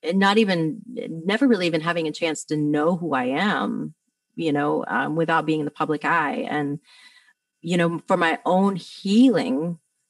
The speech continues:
that anger has, has played a huge part, um, in reclaiming me and reclaiming, uh, my boundaries, um, knowing that,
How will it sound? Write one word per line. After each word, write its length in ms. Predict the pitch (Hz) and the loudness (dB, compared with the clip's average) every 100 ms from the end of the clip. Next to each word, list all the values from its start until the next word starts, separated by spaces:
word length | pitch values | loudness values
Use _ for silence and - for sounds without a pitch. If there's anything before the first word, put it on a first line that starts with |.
| - | -2
that 160 | 190 - | 0 2
anger 320 | 185 214 202 | 4 4 4
has, 380 | 160 160 151 - | 0 0 -2 -6
has 200 | 143 160 | -6 -6
played 340 | _ 185 190 | _ -2 0
a 80 | 175 | 0
huge 600 | 160 - 196 208 185 - | -4 -2 2 2 2 -6
part, 400 | _ 160 196 131 - | _ 0 2 -2 -2
um, 640 | 156 151 135 143 - - - _ _ _ _ _ _ _ | 0 0 0 -2 -6 -8 -12 _ _ _ _ _ _ _
in 600 | 175 175 170 160 156 151 | 2 6 6 6 2 0
reclaiming 1080 | 175 180 - 180 175 175 165 156 151 151 151 _ _ _ _ _ _ _ | -2 -6 -2 0 0 2 2 2 0 -2 -6 _ _ _ _ _ _ _
me 680 | 156 151 180 196 - - - | -4 0 0 0 0 -6 -10
and 560 | - 165 160 156 156 147 - _ _ _ _ _ _ _ _ _ | -2 0 2 0 0 -2 -6 _ _ _ _ _ _ _ _ _
reclaiming, 840 | - 170 - 185 180 175 170 165 160 | -6 -6 0 0 2 2 2 2 -2
uh, 720 | - 147 151 139 - 123 139 - _ _ _ _ | -2 0 0 0 -2 -4 -6 -10 _ _ _ _
my 220 | 160 156 | -2 -2
boundaries, 800 | 151 247 151 175 214 220 226 - - | 0 0 0 2 4 6 4 0 -2
um, 420 | 165 156 147 143 147 | 2 2 2 2 0
knowing 540 | 165 165 175 185 165 165 | 0 2 2 2 0 0
that, 320 | 160 147 | 0 -2